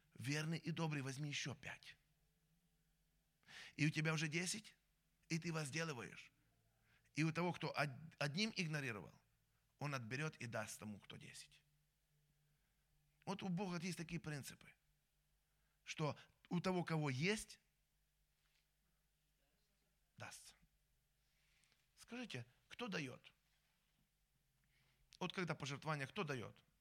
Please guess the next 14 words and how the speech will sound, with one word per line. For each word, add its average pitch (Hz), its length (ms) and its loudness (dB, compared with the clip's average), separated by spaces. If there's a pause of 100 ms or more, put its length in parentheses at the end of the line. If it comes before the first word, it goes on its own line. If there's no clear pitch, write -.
(2000)
У 208 100 -6
кого 269 240 0
есть? 247 380 -2 (640)
А 175 100 8
у 202 120 2
кого 233 200 4
есть? 139 380 -2 (2000)
Тот, 254 260 2 (180)
кто - 140 -4
дает. 135 300 -4 (1400)
Аминь. - 420 -2 (500)
Это - 200 -8
принцип 170 340 -2
Божий. 226 400 -8